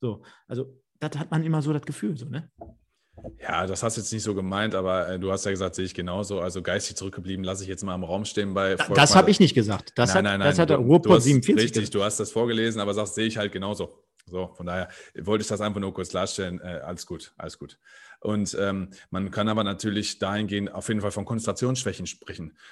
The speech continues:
Speaker 2: von, von, von Blackouts sprechen. Und das ist, und diese Konzentrationsschwächen kommen halt auch über die, über die Fitness, ne? Also Fitnesszustand gleich Konzentration. Jetzt ist die Frage, ähm, wie der bei ihm aussieht. Wenn ich ihn heute in der Innenverteidigung hab spielen sehen und die haben mir zwischendurch mal eine Nahaufnahme gezeigt, muss ich ganz ehrlich sagen, hab ich das Gefühl gehabt, Sascha Mölders spielt hinten drin, ne? Da muss man wirklich mal sagen.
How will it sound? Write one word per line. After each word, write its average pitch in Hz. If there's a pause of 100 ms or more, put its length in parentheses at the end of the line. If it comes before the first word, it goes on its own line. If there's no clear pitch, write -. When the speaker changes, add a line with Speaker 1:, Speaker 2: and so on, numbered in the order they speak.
(100)
Speaker 2:
von, 95
von, 95
von 95
Blackouts 95
sprechen. 90
Und 87
das 98
ist, 107
und 98
diese 101
Konzentrationsschwächen 113
kommen 107
halt 104
auch 98 (300)
über 98
die, 95
über 92
die 90
Fitness, 98
ne? 107
Also 90
Fitnesszustand 113
gleich 107
Konzentration. 98 (240)
Jetzt 92
ist 98
die 92
Frage, 104 (280)
ähm, 98
wie 92
der 92
bei 90
ihm 90
aussieht. 104 (240)
Wenn 101
ich 98
ihn 95
heute 104
in 95
der 101
Innenverteidigung 98
hab 90
spielen 120
sehen 92
und 92
die 95
haben 101
mir 101
zwischendurch 101
mal 95
eine 92
Nahaufnahme 90
gezeigt, 92
muss 127
ich 101
ganz 104
ehrlich 95
sagen, 95
hab 98
ich -
das 104
Gefühl 101
gehabt, 101
Sascha 107
Mölders 135
spielt -
hinten 87
drin, 80
ne? 92
Da -
muss 104
man 98
wirklich 98
mal 92
sagen. 117